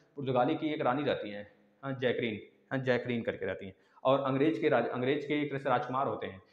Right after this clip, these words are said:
उनसे शादी करा लिया जाता है। और ये जो मुंबई होता है, उसको दहेज में दे दिए थे लोग कि भैया तुम ले जाओ, हाँ, मुंबई में दहेज ले जाओ। बाद में उस पे लोग अपना एक तरह से वार्षिक, मासिक खर्च देकर, जो राजा रहते हैं, जो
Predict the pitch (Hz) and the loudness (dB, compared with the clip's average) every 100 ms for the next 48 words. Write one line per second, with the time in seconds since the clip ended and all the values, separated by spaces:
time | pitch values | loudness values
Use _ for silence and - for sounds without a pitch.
0 | _ - 143 139 127 131 95 92 92 95 | _ -8 -4 0 0 2 0 0 -4 -4
1 | 95 95 - _ - 143 147 160 151 127 | -8 -12 -14 _ 0 2 2 2 0 2
2 | 170 160 143 143 170 - 147 143 147 131 | 2 2 0 -2 -2 -8 -10 -4 -2 0
3 | 135 113 107 98 95 107 90 90 - _ | 0 0 -4 -6 -8 -8 -10 -12 -14 _
4 | 123 123 127 123 107 90 90 - _ _ | -10 -6 -6 -6 -8 -10 -16 -20 _ _
5 | 180 190 _ - - 127 113 120 113 127 | -18 -18 _ -20 -10 -4 -4 -4 -4 -4
6 | 110 127 156 120 120 120 - _ - 139 | -4 -2 -2 -2 -2 -6 -12 _ -10 -8
7 | 135 135 127 123 120 117 113 120 110 113 | -2 0 2 2 2 0 0 -6 -6 -8
8 | 110 107 104 113 110 101 - 120 110 123 | -4 -4 -4 -6 -4 -6 -8 -10 -8 -10
9 | - 123 123 113 117 143 117 - - - | -12 -12 -8 -8 -4 -4 -4 -8 -14 -10
10 | 113 104 113 113 104 117 117 113 - | -4 -2 -2 -4 -6 -6 -6 -6 -10